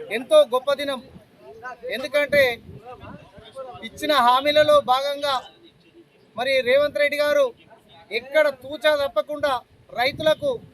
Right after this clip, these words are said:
మరి పంట మొదలు పెట్టకముందే రైతు ఖాతాల్లో మరి తొమ్మిది వేల కోట్ల రూపాయలను వేయడం చాలా గొప్ప విషయం.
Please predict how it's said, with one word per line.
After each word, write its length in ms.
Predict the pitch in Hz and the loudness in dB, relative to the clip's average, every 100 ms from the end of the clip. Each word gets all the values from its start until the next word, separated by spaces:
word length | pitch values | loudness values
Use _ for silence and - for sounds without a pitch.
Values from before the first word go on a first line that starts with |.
| - - - | -20 -20 -8
మరి 200 | 233 294 | -2 -2
పంట 400 | 285 240 254 285 | 0 0 0 0
మొదలు 400 | 311 269 285 311 | 0 0 0 0
పెట్టకముందే 720 | 294 285 311 311 302 311 302 269 - - - - - - | 2 0 -2 -2 -2 2 2 2 -10 -20 -20 -20 -20 -12
రైతు 300 | 208 262 302 | -4 -4 -4
ఖాతాల్లో 720 | 311 262 269 294 320 320 311 269 - _ _ _ _ 233 | -6 -4 -2 -2 -2 4 4 4 -8 _ _ _ _ -10
మరి 140 | 254 | -10
తొమ్మిది 560 | - 254 269 311 311 302 | -8 -10 -6 -8 -6 0
వేల 260 | 294 294 | 2 2
కోట్ల 400 | 247 262 294 285 | -6 -6 -4 -6
రూపాయలను 800 | 262 294 311 311 302 294 269 247 _ _ _ _ - | -10 -8 -4 -2 -2 -2 -8 -12 _ _ _ _ -6
వేయడం 420 | 226 294 294 277 - | 0 0 0 -4 -4
చాలా 200 | 254 285 | -4 -4
గొప్ప 340 | 269 233 254 285 | -8 -8 -6 -6
విషయం. 400 | 285 294 294 | -6 -6 -6